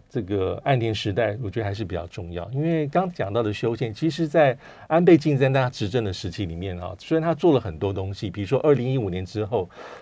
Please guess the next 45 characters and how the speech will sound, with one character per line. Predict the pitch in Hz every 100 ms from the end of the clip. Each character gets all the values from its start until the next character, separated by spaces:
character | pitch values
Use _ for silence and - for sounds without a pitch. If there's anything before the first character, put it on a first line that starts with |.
| -
包 | 123
括 | 131 120
集 | 120
体 | 117 101
自 | - 123
卫 | 110
权 | 95 90
的 | 87
解 | - 80
禁， | - 98 90
还 | - 110
推 | 107 127
动 | 135 117
一 | 110
些 | 107 110 107
在 | 101 113 - - - - -
安 | 131 131
保 | 92
方 | 87 117 110
面 | 113 98 92
啊， | 90 90
这 | 117
个 | 85 95 90
方 | - 113
面 | 113
的 | 95
一 |
些 | 107
改 | 90 85 82
革 | 95 92
变 | 117 95
革， | - 78 -
但 | 135 127
是 | 123
真 | - 151
正 | 151
在 | 135
推 | 110 127 120 123 - - - - -
修 | - 139
正 | 135 139 107
宪 | 95 143 110
法 | 95 90
第 | 127 98
九 | 95 85
条 | - - -